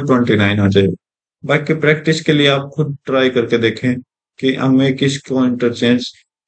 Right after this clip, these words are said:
अगर करना है तो interchange करने पर क्या आने वाला है हमारा, ठीक है। Next question check कर लेते हैं।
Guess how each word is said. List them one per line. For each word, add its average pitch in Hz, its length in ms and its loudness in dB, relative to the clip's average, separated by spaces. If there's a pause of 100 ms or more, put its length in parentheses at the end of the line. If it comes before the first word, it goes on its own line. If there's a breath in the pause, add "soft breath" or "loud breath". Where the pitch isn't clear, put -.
(200)
अगर 120 240 0
करना 123 360 2
है 131 80 0
तो 127 160 2
interchange 123 440 0
करने 117 240 0
पर 127 200 -4
क्या 127 200 0
आने 107 180 0
वाला 101 240 2
है 110 60 0
हमारा, 98 320 0
ठीक 135 220 -6
है। 131 120 -6
Next 127 260 0
question 127 260 0
check 120 200 2
कर 107 120 -2
लेते 107 260 -2
हैं। 117 140 -6